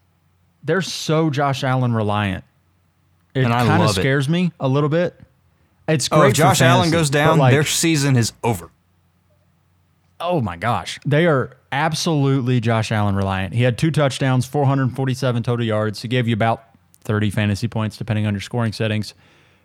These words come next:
Speaker 1: Um,
Speaker 2: What's crazy
Speaker 1: he
Speaker 2: is
Speaker 1: was
Speaker 2: that was, like, a
Speaker 1: fantastic.
Speaker 2: disappointing week for Josh Allen. Like, four hundred yards.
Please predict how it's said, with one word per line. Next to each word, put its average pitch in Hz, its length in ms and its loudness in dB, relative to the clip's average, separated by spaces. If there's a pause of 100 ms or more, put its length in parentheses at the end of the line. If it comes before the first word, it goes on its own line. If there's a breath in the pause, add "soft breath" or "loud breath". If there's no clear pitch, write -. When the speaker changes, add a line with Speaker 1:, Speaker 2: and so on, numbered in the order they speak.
(100)
Speaker 1:
Um, 110 720 2
Speaker 2:
What's 170 200 0
crazy 190 380 0
Speaker 1:
he 175 60 6
Speaker 2:
is - 60 4
Speaker 1:
was - 100 4
Speaker 2:
that 135 120 2
was, - 140 2
like, - 100 2
a - 40 0
Speaker 1:
fantastic. 143 300 2
Speaker 2:
disappointing 131 560 0
week 110 280 0 (200)
for 117 100 -2
Josh 113 320 0
Allen. 104 340 0
Like, 107 220 -2 (760)
four 190 140 0
hundred 180 200 0
yards. 170 360 2